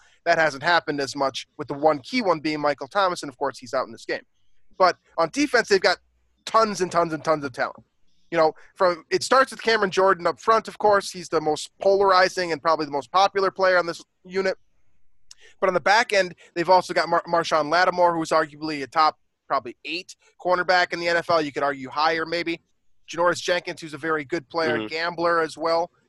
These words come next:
Speaker 1: Uh, Malcolm, Malcolm Jenkins, who's one of the best tackling safeties, one of the smartest players in the
Speaker 2: Marcus
Speaker 1: game.
Speaker 2: Williams, despite
Speaker 1: Marcus
Speaker 2: the Miracle
Speaker 1: Williams.
Speaker 2: Play, has been
Speaker 1: Right.
Speaker 2: awesome besides that. <laughs>
Speaker 1: I mean, in, in Minnesota, we, we, he's got a bad perception, but he's still been very, very good.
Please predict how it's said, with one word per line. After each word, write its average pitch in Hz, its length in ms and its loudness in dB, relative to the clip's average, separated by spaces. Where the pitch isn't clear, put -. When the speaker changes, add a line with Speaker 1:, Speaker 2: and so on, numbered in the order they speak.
Speaker 1:
Uh, 139 180 0
Malcolm, 175 480 -2
Malcolm 196 460 -2
Jenkins, 196 460 -2
who's 147 160 -10
one 160 100 -2
of 151 60 -6
the 151 80 -8
best 143 200 -6
tackling 170 440 -4
safeties, 170 400 -8
one 151 60 -6
of 147 40 -6
the 135 80 -10
smartest 151 420 -6
players 143 340 -8
in 127 40 -16
the 123 140 -14
Speaker 2:
Marcus 113 240 2
Speaker 1:
game. 107 80 -6
Speaker 2:
Williams, 113 560 0
despite 156 200 0
Speaker 1:
Marcus 135 200 4
Speaker 2:
the 127 80 2
Miracle 120 360 4
Speaker 1:
Williams. 120 180 4
Speaker 2:
Play, 127 40 2
has 120 180 -2
been 113 160 4
Speaker 1:
Right. 110 120 8
Speaker 2:
awesome 107 180 0
besides 139 400 0
that. - 500 -2
<laughs> 190 40 -8
Speaker 1:
I 208 60 -6
mean, 220 160 -2
in, 220 180 0
in 220 180 -2
Minnesota, 233 500 2
we, 175 280 -4
we, 170 200 -8
he's 165 380 -16
got 180 140 2
a 160 60 -2
bad 165 280 -2
perception, 151 520 -6
but 143 100 -10
he's 147 80 -12
still 185 180 -2
been 156 220 -8
very, 170 320 -4
very 160 340 -6
good. 143 380 -2